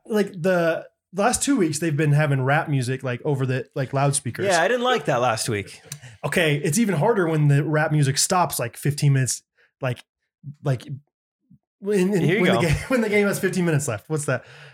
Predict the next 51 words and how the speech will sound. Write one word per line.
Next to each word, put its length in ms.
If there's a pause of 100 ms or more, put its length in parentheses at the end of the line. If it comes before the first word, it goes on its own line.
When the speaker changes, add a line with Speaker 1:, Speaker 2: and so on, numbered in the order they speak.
(140)
Speaker 2:
It's 180
Speaker 1:
Um, 60
Speaker 2:
harder 260
because 460
the, 200 (220)
the 80
rap 160
music 300
stops 340
Speaker 1:
the 80
Speaker 2:
with 100
Speaker 1:
rap 180
Speaker 2:
fif- 40
Speaker 1:
music 240
stopped, 400
and 80
all 80
of 60
a 40
sudden 240
it 40
was, 100
like, 160
really 280
quiet. 440
It 40
was 100
like, 180
"Oh, 80
Speaker 2:
Okay. 140
Speaker 1:
this 100
is 160
awkward." 380 (340)
Um, 400
Speaker 2:
Sorry, 480
you 60
had 100
to 40
go 40
Speaker 1:
but 100
Speaker 2:
through 100
Speaker 1:
the 60
Speaker 2:
that. 40
Speaker 1:
last 240
song 280
was 160
that, 260
uh, 240
"Praise 340
God" 360
by 380